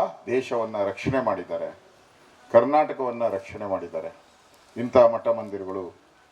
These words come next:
ಇನ್ನಷ್ಟು ಬೆಳಿಬೇಕು, ಇನ್ನಷ್ಟು ಸಾಮಾಜಿಕ ಕಾರ್ಯ. ಈಗ ನಾನು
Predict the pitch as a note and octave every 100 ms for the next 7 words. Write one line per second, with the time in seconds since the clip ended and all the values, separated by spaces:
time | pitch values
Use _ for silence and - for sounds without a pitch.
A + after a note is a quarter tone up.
0 | - D3 F3+ F3 - D#3 G#2+ A2+ G2 F#2+
1 | - - _ _ _ _ _ _ - A2+
2 | D#3 F3 F3 - - F#3+ F3+ - B2 D3
3 | E3+ D#3 D#3 C#3+ B2+ A2 F#2+ - - -
4 | - - D3 - - A#2+ A#2 A#2